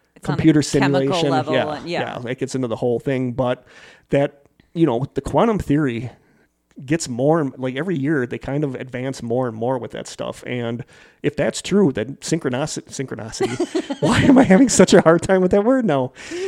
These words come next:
Speaker 2: But that's, that's kind of where synchronicity comes from, is that we create everything. So
Speaker 1: Hmm.
Speaker 2: we're creating those signs. So I,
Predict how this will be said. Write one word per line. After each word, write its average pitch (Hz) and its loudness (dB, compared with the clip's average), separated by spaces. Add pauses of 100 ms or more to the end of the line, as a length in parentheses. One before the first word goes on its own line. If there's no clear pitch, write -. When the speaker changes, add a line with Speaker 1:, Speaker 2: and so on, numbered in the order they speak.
(320)
Speaker 2:
But 151 0
that's, 143 2
that's 139 -2
kind 147 -2
of 170 -2
where 139 2
synchronicity 143 -2
comes 175 -2
from, 117 0
is 139 -6
that 120 -4
we 151 0
create 135 -4
everything. - -12
So - -8
Speaker 1:
Hmm. - -4
Speaker 2:
we're 143 -2
creating 135 -6
those - -8
signs. 127 -8
So 117 -4
I, 127 -6